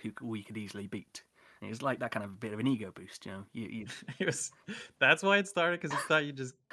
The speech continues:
Speaker 1: Yeah.
Speaker 2: kick their ass easily?
Speaker 1: Exactly. You,
Speaker 2: I
Speaker 1: you,
Speaker 2: did
Speaker 1: you,
Speaker 2: not know
Speaker 1: you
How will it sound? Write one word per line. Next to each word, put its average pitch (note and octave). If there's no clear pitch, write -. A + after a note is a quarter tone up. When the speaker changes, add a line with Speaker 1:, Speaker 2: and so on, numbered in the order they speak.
Speaker 1:
Yeah. A3+
Speaker 2:
kick -
their B2
ass B2+
easily? E3+
Speaker 1:
Exactly. F#3
You, C#3
Speaker 2:
I C3
Speaker 1:
you, F#3
Speaker 2:
did B2
Speaker 1:
you, -
Speaker 2:
not G#2+
know G#2+
Speaker 1:
you A2+